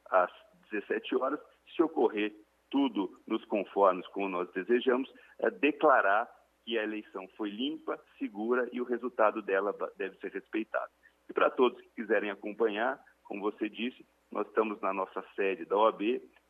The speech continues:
e tudo vai ser transmitido, todos os eventos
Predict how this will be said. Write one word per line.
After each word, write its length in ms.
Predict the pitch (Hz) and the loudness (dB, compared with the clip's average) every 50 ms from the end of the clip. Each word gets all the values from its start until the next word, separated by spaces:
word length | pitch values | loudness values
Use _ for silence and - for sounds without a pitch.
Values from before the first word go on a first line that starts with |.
| _ - | _ -6
e 380 | - 120 123 127 127 - 107 - _ | -2 -2 0 0 -2 -6 -10 -14 _
tudo 260 | - 117 113 107 107 | -8 -8 -8 -6 -4
vai 160 | 95 104 101 - - | -4 -4 -4 -4 -6
ser 120 | 98 95 | -8 -8
transmitido, 920 | - - 113 120 123 120 107 107 107 104 - - - 113 127 139 - 117 107 | -6 -2 -2 0 0 -2 -2 -6 -10 -10 -12 -12 -8 -6 -4 -4 -6 -8 -6
todos 320 | - 107 107 104 - 90 | -4 -2 -2 -2 -4 -8
os 80 | 87 90 | -6 -4
eventos 480 | 98 90 82 - 95 92 90 87 - | -4 -4 -4 -4 -6 -6 -6 -8 -12